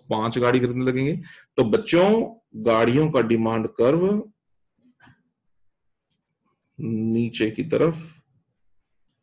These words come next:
शिफ्ट हो जाएगा, because अब हम A point पे नहीं रहे, अब हम कौन से point पे आ गए? B point पे आ गए। अब हम डी वन demand curve पे नहीं रहे, अब हम कौन से demand curve पे आ गए? डी two demand curve पे आ गए। तो इस तरह की जो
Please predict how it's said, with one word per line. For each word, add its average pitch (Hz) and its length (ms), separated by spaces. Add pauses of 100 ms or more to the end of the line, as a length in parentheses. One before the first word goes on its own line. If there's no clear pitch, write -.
(580)
शिफ्ट - 680
हो 143 80
जाएगा, 143 360 (840)
because 131 480
अब 147 100
हम 151 160
A 151 160
point 160 320
पे 165 80
नहीं 165 220
रहे, 147 180 (180)
अब 127 140
हम 143 160
कौन 143 180
से 165 100
point 165 260
पे 170 80
आ 165 80
गए? 143 180 (420)
B 113 220
point 156 320
पे 160 80
आ 147 120
गए। 139 120
अब 123 140
हम 139 140
डी 127 220
वन 170 520
demand 127 440
curve 160 120
पे 165 140
नहीं 165 140
रहे, 143 160
अब 127 160
हम 139 120
कौन 139 180
से 160 80
demand 160 300
curve 160 180
पे 160 80
आ 160 80
गए? 131 220 (400)
डी 107 300
two 160 120
demand 151 380
curve 143 120
पे 143 120
आ 123 100
गए। 101 160 (300)
तो - 220
इस 196 220
तरह 160 220
की 165 80
जो 156 160